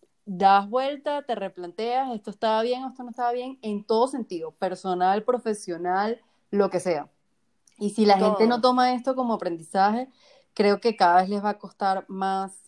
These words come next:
Speaker 1: adaptarse a otras cosas. Y para mí esto no va a ser igual que antes.
Speaker 2: O sea, es que mientras más nos resistamos a que esto es lo que está pasando, que hablamos en el episodio pasado, eh,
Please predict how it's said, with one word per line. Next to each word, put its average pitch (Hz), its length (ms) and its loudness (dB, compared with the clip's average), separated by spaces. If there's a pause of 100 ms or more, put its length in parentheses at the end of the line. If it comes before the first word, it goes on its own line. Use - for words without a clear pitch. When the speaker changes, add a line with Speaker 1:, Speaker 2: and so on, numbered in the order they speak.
(220)
Speaker 1:
adaptarse 175 760 -2
a 180 60 -2
otras 180 200 -10
cosas. - 280 -16
Y 202 140 -6
para 170 220 4
mí 226 260 -2
esto 165 260 -6
no 170 160 -4
va 175 220 2
a 220 60 -4
ser 196 220 -4
igual 190 260 -4
que 196 80 -6
antes. - 320 -8 (1120)
Speaker 2:
O 233 80 -8
sea, 262 140 2
es 262 80 -8
que 294 160 -6
mientras 269 440 0
más 262 180 4
nos 311 140 -2
resistamos 254 800 0
a 240 180 2
que 208 460 -6
esto 254 360 -4
es 269 200 -6
lo 277 360 -8
que - 80 -8
está - 200 -8
pasando, 226 560 -8
que 214 160 -6
hablamos 190 480 -6
en 247 80 -12
el 226 120 -8
episodio 190 520 -8
pasado, 220 460 -2 (640)
eh, 220 680 0